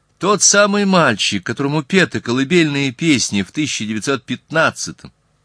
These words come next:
и ношены тюремные передачи в тысяча девятьсот тридцать восьмом,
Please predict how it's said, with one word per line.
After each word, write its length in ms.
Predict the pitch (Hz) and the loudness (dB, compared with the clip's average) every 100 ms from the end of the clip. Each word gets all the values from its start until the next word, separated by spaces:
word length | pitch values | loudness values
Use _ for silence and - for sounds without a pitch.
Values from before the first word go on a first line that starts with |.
| _ _ _ _ _ _ - | _ _ _ _ _ _ -6
и 160 | 87 | -4
ношены 580 | 98 120 131 - 104 107 | 0 2 2 0 0 0
тюремные 640 | - 113 131 127 117 113 107 | 0 2 4 4 2 2 4
передачи 760 | 113 113 104 147 170 - - | 2 2 2 2 2 0 -6
в 100 | 98 | -8
тысяча 380 | - 107 - 101 | -6 -6 -6 -6
девятьсот 420 | 92 90 - 95 | -4 -6 -4 -6
тридцать 460 | - 92 90 92 90 | -4 -6 -6 -10 -6
восьмом, 480 | 90 - 95 92 | -6 -4 -4 -4